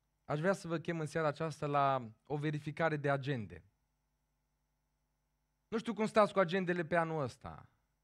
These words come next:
Bănuiesc că nu singurul care am deja planuri făcute, cel puțin pe câteva luni de zile, dacă nu pentru un an sau mai multă vreme.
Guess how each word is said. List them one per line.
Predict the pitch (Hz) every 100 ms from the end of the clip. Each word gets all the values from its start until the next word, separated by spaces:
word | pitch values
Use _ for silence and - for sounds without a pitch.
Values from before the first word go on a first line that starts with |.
| _ _ _ _ _
Bănuiesc | 131 190 208 220 214
că | 208
nu | 220
singurul | - 196 202 190 185 180
care | 170 165 170 -
am | 170 175
deja | 156 147 170 165
planuri | 165 170 160 151
făcute, | 151 151 160 160 151
cel | 143 175
puțin | 151 156 165
pe | 143
câteva | 139 135 147 147
luni | 143 143
de | 127
zile, | 123 156 147
dacă | 135 131 139
nu | 143 143 127 - _ _ _
pentru | - 143 123 127
un | 127
an | 147 151 147 131 _ _ _ _ _
sau | 139
mai | 139
multă | 139 123 131
vreme. | 120 82 76